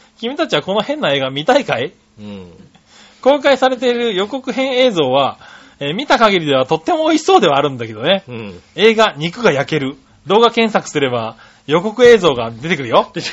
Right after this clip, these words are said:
Speaker 2: く-、出てくんの？<laughs> 出てくんのね。肉が焼ける？
Speaker 1: はいはいは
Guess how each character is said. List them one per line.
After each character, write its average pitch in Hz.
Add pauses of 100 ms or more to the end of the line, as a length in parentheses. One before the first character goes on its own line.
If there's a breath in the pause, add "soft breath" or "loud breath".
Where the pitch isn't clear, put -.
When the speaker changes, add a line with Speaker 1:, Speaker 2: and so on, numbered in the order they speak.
(100)
Speaker 2:
く-、 - (280 loud breath)
出 226
て -
く 175
ん 127
の？ -
<laughs> -
出 247
て 349
く 175
ん 160
の 135
ね。 107 (460 soft breath)
肉 170
が 202
焼 139
け 165
る？ 185
Speaker 1:
は 151
い 139
は 123
い 113
は 104